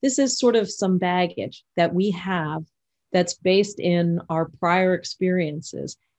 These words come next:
and to be able to sort of find a compartment for that and to say, "Okay, I,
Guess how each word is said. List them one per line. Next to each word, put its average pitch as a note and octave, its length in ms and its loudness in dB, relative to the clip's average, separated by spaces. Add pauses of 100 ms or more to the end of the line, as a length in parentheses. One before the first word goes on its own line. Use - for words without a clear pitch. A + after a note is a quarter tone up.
(160)
and F#3+ 120 4
to A3 100 -4
be G#3 200 2
able A3+ 200 2
to G3+ 80 0
sort G3 280 -2
of F3 160 -6
find F#3+ 240 0
a E3 60 2
compartment F3 800 -2
for E3+ 120 -4
that D3+ 360 -6 (320)
and F3 120 2
to F3 60 4
say, E3+ 220 2
"Okay, F3+ 460 0 (280)
I, B3 240 6